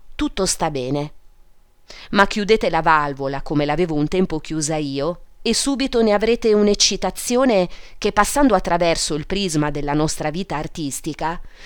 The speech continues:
si esprime con un amore della più pura acqua, magari a volte platonico. E tutto accade come sempre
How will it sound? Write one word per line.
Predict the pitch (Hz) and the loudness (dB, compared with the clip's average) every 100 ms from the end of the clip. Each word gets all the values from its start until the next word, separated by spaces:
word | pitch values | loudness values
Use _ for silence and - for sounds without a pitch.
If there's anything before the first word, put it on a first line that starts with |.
| - | -12
si | - - | -2 2
esprime | 269 - 302 269 | 2 2 2 2
con | 220 214 208 | 2 2 4
un | 214 | 4
amore | 208 240 277 254 | 4 4 4 2
della | 185 190 190 | 0 0 -2
più | - 208 | -2 -6
pura | - 262 247 196 | -6 -6 -4 -4
acqua, | 185 - - 135 139 - - - | -6 -8 -8 -10 -10 -14 -20 -8
magari | - 196 220 226 170 | 2 2 4 2 2
a | |
volte | 165 185 180 | 2 2 0
platonico. | 165 147 - 165 143 135 - 131 139 - - - - - - _ _ - - - _ _ _ _ _ - - - | -2 -2 0 0 0 -2 -6 -12 -12 -16 -20 -20 -20 -20 -20 _ _ -20 -20 -20 _ _ _ _ _ -18 -18 -4
E | 202 208 | 0 2
tutto | 247 - | 0 0
accade | 190 - 190 185 | -2 0 0 0
come | - 165 160 | 0 2 2
sempre | - 139 143 147 151 147 | 0 0 0 -2 -4 -8